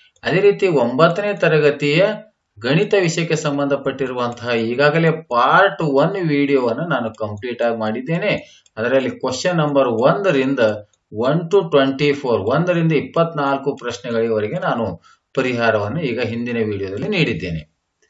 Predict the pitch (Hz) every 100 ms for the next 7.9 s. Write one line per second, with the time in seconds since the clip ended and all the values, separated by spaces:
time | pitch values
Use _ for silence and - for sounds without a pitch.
0 | _ _ 98 101 117 175 202 175 165 151
1 | 151 226 165 120 - 135 - 127 104 120
2 | 147 143 127 113 107 - - 110 120 127
3 | 147 190 - _ - _ _ _ - 143
4 | 247 214 147 170 - - - 151 165 151
5 | 151 214 262 214 190 180 175 165 151 -
6 | 147 131 127 120 113 110 104 101 175 127
7 | 110 107 135 127 104 82 - - -